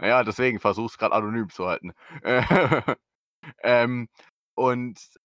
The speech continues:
keine Ahnung, und ich sage so,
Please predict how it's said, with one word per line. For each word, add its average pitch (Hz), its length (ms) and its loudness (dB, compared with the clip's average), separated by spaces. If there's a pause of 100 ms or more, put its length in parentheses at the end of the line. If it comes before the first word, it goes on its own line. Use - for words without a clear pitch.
(720)
keine 104 220 -8
Ahnung, 95 300 -2
und - 180 -14 (640)
ich - 80 -14
sage 196 220 6
so, 143 220 4